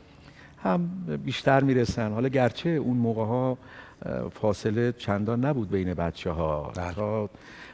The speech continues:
Speaker 1: می‌اومدن این، به قول ما شیرازی ها، گبورک بشه، نوبت بعدی بود.
Speaker 2: بله.
Speaker 1: <laughs> آره، و همینجوری سلسله وار پیش می‌رفت. ولی خب، این ارتباطی که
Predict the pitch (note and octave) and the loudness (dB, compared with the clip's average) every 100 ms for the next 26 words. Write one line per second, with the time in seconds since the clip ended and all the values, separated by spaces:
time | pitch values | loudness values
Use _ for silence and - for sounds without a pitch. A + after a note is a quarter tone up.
0 | - A2 G#2+ G#2+ G#2+ G#2 F#2+ - G#2 G2 | -6 -2 0 2 2 0 -2 -2 0 -2
1 | G2 - - - G#2 F#2+ G2+ G#2 G2+ G2+ | -6 -12 -20 -8 -2 0 2 2 0 0
2 | G2 F#2 G2+ G2 G2+ F#2+ F#2+ F#2+ - A2 | 0 2 2 4 4 6 6 4 4 2
3 | F#2 G#2 A2 A#2+ B2+ - - - - - | 2 4 6 6 2 -6 -18 -20 -14 -4
4 | G#2 G2+ G2+ G#2 G#2+ G#2 A2+ A#2+ A#2+ A#2 | 0 4 4 4 6 6 6 6 6 8
5 | C3 - B2 A#2+ - C#3 - C#3 F3 - | 6 6 2 0 4 4 6 6 6 10
6 | D3+ A#2+ G#2+ G2 G2 F#2 G#2+ G#2+ G2+ F#2 | 10 10 8 6 4 4 4 2 2 2
7 | F#2+ F#2+ - - - - - - - F#2+ | 2 0 -4 -14 -20 -20 -20 -6 2 2
8 | F#2 F2+ F#2+ F#2+ F#2+ - F#2+ - E2 E2+ | 4 2 4 4 4 0 -4 -4 -6 -4
9 | D#2 F#2+ G#2 G2+ G2+ F2 - - - - | -4 0 0 0 -2 -2 -8 -20 -20 -20
10 | - - - G#2+ G#2 G2 - G#2 F#2 G2+ | -20 -20 -8 -2 0 -2 -2 -4 -2 -2
11 | F#2+ G#2 G#2+ - G2 F#2+ F#2+ | -2 -2 -4 -4 -2 -2 -4